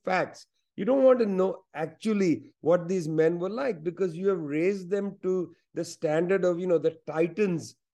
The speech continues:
of the early Americas, the gods and so on. Um, God forbid they had failures. If they had failures and failings and limitations, then you would have to say, "Look, here's a constitution written by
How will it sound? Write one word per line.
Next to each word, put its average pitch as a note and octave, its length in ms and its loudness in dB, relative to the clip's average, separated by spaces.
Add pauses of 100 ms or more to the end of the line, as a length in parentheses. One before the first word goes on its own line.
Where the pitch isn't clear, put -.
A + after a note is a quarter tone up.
(140)
of D#3+ 220 0
the E3 160 2
early D#3+ 240 6
Americas, E3 640 0
the D3 80 -6
gods D3+ 640 -2
and E3 160 -6
so E3 220 -4
on. D3+ 320 0 (340)
Um, A#2 140 -14 (560)
God G#3 300 0
forbid A3+ 380 2
they A3+ 80 4
had A3+ 200 2 (100)
failures. F#3 540 4
If E3 180 -6
they C#4 100 2
had C4+ 160 4 (140)
failures G3+ 520 0
and F#3 120 -4 (140)
failings G3 560 2
and D3+ 180 -4
limitations, F3 840 -4 (460)
then C4 400 4
you D4 160 2
would C#4+ 180 0
have B3 220 -2
to C4+ 100 -6
say, A3+ 420 2
"Look, B3 240 -2 (120)
here's G3 280 0
a B3 80 -2
constitution F#3+ 840 -2
written F3+ 380 -4
by F#3+ 320 0